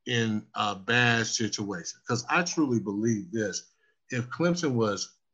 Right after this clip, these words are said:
fully, sh-, you know, they had their guys, especially their three made guys,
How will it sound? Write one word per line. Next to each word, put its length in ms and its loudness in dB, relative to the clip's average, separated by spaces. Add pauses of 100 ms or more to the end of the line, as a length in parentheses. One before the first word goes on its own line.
(100)
fully, 380 2
sh-, 240 -2 (380)
you 80 -4
know, 380 -4
they 120 2
had 200 2
their 120 0
guys, 440 0 (120)
especially 380 2
their 120 4
three 280 0
made 440 0
guys, 380 -6